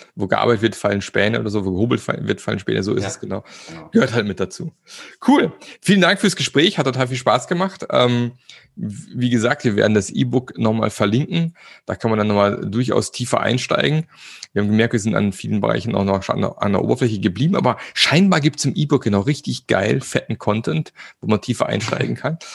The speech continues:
Speaker 1: Deswegen, äh, definitiv runterladen. Ich werd's auch gleich runterladen. Ähm, für mich nochmal macht's einfacher, nachher hier diesen, die Shownotes zum Podcast zu schreiben. Ähm, Christian, vielen Dank für die Zeit. Ähm, euch weiter viel Erfolg mit Echometer und Echomat.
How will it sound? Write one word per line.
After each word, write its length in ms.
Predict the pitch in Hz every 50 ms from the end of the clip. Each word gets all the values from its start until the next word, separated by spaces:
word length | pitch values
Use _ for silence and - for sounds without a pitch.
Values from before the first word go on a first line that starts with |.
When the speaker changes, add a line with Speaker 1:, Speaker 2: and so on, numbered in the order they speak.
| - - - - - - _ -
Speaker 1:
Deswegen, 480 | 110 107 - - 113 113 107 110 110 104
äh, 400 | 95 101 98 98 95 95 98 - -
definitiv 400 | - 113 117 113 127 117 101 101
runterladen. 520 | 107 123 131 139 135 - - - 131 127
Ich 120 | 117 - -
werd's 140 | 107 - -
auch 120 | - -
gleich 220 | - 90 87 80
runterladen. 500 | 82 87 85 87 82 82 85 87 107 127 127 _ - - - - - - - - _ -
Ähm, 280 | - 92 92 90 87 -
für 140 | - - 98
mich 160 | 107 113 -
nochmal 180 | 110 98 90 87
macht's 260 | 87 90 - - -
einfacher, 380 | - 101 101 - - 95 95
nachher 200 | 90 92 92 90
hier 120 | 90 90 87
diesen, 340 | 151 147 104 98 92 85 - _ - - - - - _ _ -
die 60 | 101
Shownotes 360 | - - 120 120 120 107 - -
zum 120 | 107 95
Podcast 400 | - - - - - 95 - -
zu 80 | - -
schreiben. 460 | - - 104 101 101 120 127 127 _ _ - - - - - - - - _ -
Ähm, 280 | - 113 113 110 110 107
Christian, 380 | - - 170 165 - 202 180 170
vielen 180 | - 175 156 143
Dank 120 | 143 139
für 100 | - 143
die 80 | 131 123
Zeit. 440 | - - 104 127 202 247 - - _ _ _ _ -
Ähm, 220 | - 113 117 120 -
euch 320 | - 131 147 - - 143
weiter 280 | - 95 147 151 - 135
viel 200 | - - 139 127
Erfolg 420 | 123 - - 131 131 135 - -
mit 340 | 127 123 110 - - - -
Echometer 720 | 120 - 135 123 120 127 127 127 135 127 127 127 127 123
und 160 | 117 117 -
Echomat. 640 | - 113 - 113 104 98 95 101 120 - - -